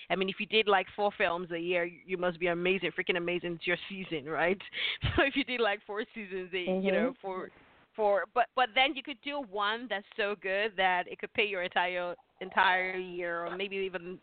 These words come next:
Speaker 1: two, three, four years, right? And who doesn't wanna be in that position where you can just focus on your work and you don't have to spend so much time trying to book jobs or, you know, trying to keep the job and all of that, 'cause that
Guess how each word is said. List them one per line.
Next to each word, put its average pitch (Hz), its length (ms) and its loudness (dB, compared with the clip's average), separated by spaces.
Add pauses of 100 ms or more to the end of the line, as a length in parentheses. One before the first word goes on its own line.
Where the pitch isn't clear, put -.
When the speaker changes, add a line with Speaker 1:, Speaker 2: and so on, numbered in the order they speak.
Speaker 1:
two, 208 160 2
three, 196 240 -2
four 185 220 0
years, 170 360 4 (560)
right? 202 380 6
And 226 140 4
who 277 100 0
doesn't 262 280 2
wanna 233 280 0
be 226 140 -6
in 214 60 -8
that 208 160 0
position 202 520 -8
where 185 300 -4 (420)
you 220 100 -4
can 226 160 -2
just 214 240 -4
focus 202 280 4
on 190 120 -6
your 175 140 -2
work 160 320 -2 (160)
and 190 100 -2
you 190 60 -2
don't 208 180 4
have 202 200 4 (100)
to 180 160 -8 (260)
spend 208 320 -4
so 202 120 -2
much 185 160 -6 (200)
time 180 380 -2 (400)
trying 208 140 4
to 175 80 -2
book 190 260 -4
jobs 175 480 4 (120)
or, 160 400 -6
you 185 120 -2
know, 175 120 0
trying 185 280 0
to - 100 -16
keep - 280 -2
the 220 80 0
job 196 640 2
and 175 160 -8
all 185 160 -4
of 170 60 -6
that, 175 100 -12
'cause 208 100 -20
that 220 160 0